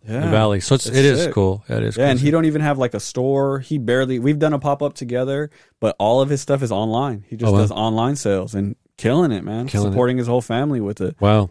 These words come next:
Speaker 2: So it's, it's a, it's a big business. So yeah, I agree. We should get, if you, uh, have a store or if you do that, hit us up. Maybe we could have someone. I love to talk sneakers, bro. That's my
Speaker 1: Yeah.
Speaker 2: favorite.
Speaker 1: Yeah. Do
Speaker 2: That's
Speaker 1: you,
Speaker 2: what got me in.
Speaker 1: do you have a favorite sneaker?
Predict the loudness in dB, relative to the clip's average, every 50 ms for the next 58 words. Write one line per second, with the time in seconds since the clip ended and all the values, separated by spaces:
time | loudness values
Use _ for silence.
0 | _ _ -6 -4 -4 -4 -4 -6 -6 -6 -6 -4 0 0 2 2 2 2 0 -2
1 | -6 _ _ _ _ _ _ _ _ -8 -4 0 0 0 0 2 0 0 0 0
2 | -2 -2 -2 -6 -8 -8 -8 -4 0 0 2 2 2 0 0 -2 -4 -4 -6 -6
3 | -6 -6 -8 -10 -10 -10 -10 -10 -8 -6 -6 -6 -6 -8 _ _ _ _ _ _
4 | _ _ _ _ -12 -10 -6 -2 2 2 4 4 4 2 2 0 -2 -2 -2 -4
5 | -4 -6 -10 -14 _ _ _ _ _ _ _ _ -2 -2 -2 -2 -4 -4 0 2
6 | 4 4 6 6 6 4 4 4 2 2 0 0 -2 -2 -4 -4 -4 -4 -4 -2
7 | 0 0 2 2 4 4 4 2 0 -2 _ _ _ _ _ _ _ _ _ -2
8 | 0 0 0 0 -2 -2 -2 -2 -2 -4 -4 -6 -6 -6 -6 -4 -4 -4 -6 -6
9 | -6 -6 -6 -6 -6 -8 -10 -14 _ _ _ _ -2 0 2 4 4 2 2 -2
10 | -2 -2 -2 -2 -2 -4 -6 -6 -6 -6 -6 -8 -10 -8 -8 -8 -8 -8 -10 -12
11 | _ _ -8 -8 -8 -6 -6 -8 -6 -4 -4 -4 -4 -4 -6 -10 -12 -14 _ -4
12 | -2 -2 -2 -2 0 2 4 4 4 4 2 0 -2 -4 -4 -6 -6 -6 -6 -8
13 | -6 -2 2 4 4 4 4 2 0 0 0 0 0 0 0 0 -2 -2 -2 -6
14 | -12